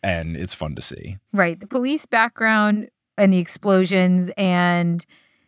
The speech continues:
Speaker 2: the idea of what are the mortals seeing through the mist, I think was a really fun aspect of the books. However, and you and I debated this for a while,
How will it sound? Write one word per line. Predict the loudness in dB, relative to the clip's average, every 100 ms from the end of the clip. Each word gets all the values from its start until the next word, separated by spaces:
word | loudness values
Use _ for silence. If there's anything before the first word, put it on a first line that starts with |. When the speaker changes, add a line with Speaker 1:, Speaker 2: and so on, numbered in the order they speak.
| _
Speaker 2:
the | 0 2
idea | 2 2 2 2
of | 2 0 -2
what | 0 2
are | 2
the | 2
mortals | 0 2 0 0 -2 -2
seeing | -2 0 -2
through | -4 -6
the | -2
mist, | -2 -2 -2 -6 -12 -14 -8
I | -6
think | -2 0 0 -2 _ -6
was | -2 0
a |
really | 0 0 -2
fun | 0 0 0 -2
aspect | -4 -4 -6 -6
of | -8
the |
books. | -4 -2 -2 -8 -18 -20 -20 -4
However, | 0 2 2 2 0
and | -2
you | -2
and | 0
I | 0
debated | 0 0 0
this | -2 -2
for | -2
a | 2
while, | 2 2 -2